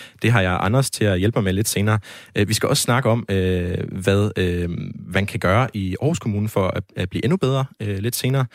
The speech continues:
øh, til, til C O to reduktion. Og, øh,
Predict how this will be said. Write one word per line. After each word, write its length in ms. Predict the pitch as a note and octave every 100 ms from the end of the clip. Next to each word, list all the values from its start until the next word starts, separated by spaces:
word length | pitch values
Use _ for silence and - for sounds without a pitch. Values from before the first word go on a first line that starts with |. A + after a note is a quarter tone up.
| - -
øh, 60 | -
til, 320 | - A2+ G#2
til 140 | - A2
C 80 | A2
O 80 |
to 200 | G#2 C3 G2
reduktion. 420 | F#2+ - A#2 F#2+ - - _ _ _ -
Og, 320 | G#2+ G#2 G#2
øh, 200 | G2 G2